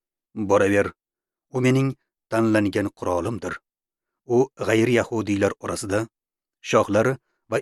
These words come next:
Isroil xalqi orasida nomimni mashhur qiladi." Hananiya yo'l bo'yi bu so'zlarni takrorlab ketdi. "Shaul tanlangan qurol? Ye, bo'lmag'ur gap.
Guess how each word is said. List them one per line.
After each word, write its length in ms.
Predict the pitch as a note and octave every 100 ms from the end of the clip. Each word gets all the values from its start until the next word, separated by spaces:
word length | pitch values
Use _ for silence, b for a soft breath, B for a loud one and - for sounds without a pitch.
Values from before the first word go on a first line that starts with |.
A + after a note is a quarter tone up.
| -
Isroil 420 | - A#2 A#2+ A2+
xalqi 360 | - A2 - -
orasida 440 | A#2 G#2 A2 G#2 A2 A2 _ _
nomimni 560 | G2+ G#2 G#2 G2+ F#2+ F#2 - -
mashhur 480 | F#2 F2+ - - -
qiladi." 340 | - F2 E2+ - _ _ _ _ _ _ _ _ _ _ _ _ _ _
Hananiya 640 | A2+ A2 A2 C#3+ C#3+ D3 C#3 - _ -
yo'l 260 | G#2 C#3 A#2+
bo'yi 220 | A#2 A2+
bu 80 | G#2+ G2+
so'zlarni 480 | G#2+ G2 F#2+ F#2+ F#2+ -
takrorlab 500 | F#2+ F#2 F2 E2 -
ketdi. 320 | - - - E2+ _ _ _ _ _ _ _ -
"Shaul 400 | - F#2 F2+ F3 - _ _ _ _ _ -
tanlangan 560 | G#2 F#2 F2+ E2 A#2 -
qurol? 300 | - - A2+ F#3 _ _ _ _ _ _ _
Ye, 180 | F#2 F#2+ F#2 _ _ _ _
bo'lmag'ur 540 | G#2 - C#3+ A#2+ F#2+ G2+
gap. 260 | F2+ F2